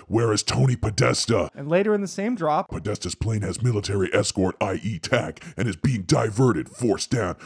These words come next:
Speaker 1: Short delay. This will be leaked. Watch the news. Have faith."
Speaker 2: The Podestas tried to run. They tried to hide, but they, uh, remained semi-public figures.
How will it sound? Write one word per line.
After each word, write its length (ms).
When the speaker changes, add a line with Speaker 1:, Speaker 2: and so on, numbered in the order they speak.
Speaker 1:
Short 340
delay. 380
This 400
will 180
be 160
leaked. 540
Watch 260
the 120
news. 420
Have 220
faith." 500
Speaker 2:
The 80
Podestas 580
tried 260
to 40
run. 340
They 140
tried 260
to 60
hide, 280
but 160
they, 160
uh, 160
remained 380
semi-public 640
figures. 540